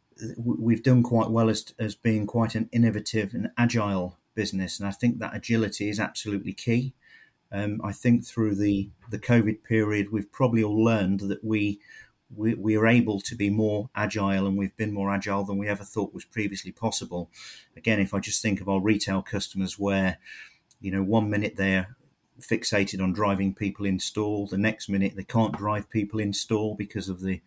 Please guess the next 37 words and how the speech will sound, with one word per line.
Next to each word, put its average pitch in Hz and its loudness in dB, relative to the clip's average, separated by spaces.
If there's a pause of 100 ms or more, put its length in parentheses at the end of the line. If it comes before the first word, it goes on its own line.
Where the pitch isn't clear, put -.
(320)
lockdowns 104 0
or 90 -2
product 101 -2
shortages. 104 -4 (680)
Uh, 107 0
and 117 4
I 107 4
think, 117 4
um, 110 2 (280)
you 120 -2
know, 104 0
if, - -6 (560)
if, 113 -4
if - 0
you 113 4
think 120 6
of 113 0
the, 110 6 (480)
here 127 6
in 113 6
the 110 4
U 113 6
K, 113 4
we 110 6
had 107 2
a 110 4
lot 110 6
of 98 -2
regional 117 6
variations, 113 6 (160)
um, 107 -2
with 104 -6
how 110 2
that 107 0
lockdown 110 0
had 107 -4
affected - -2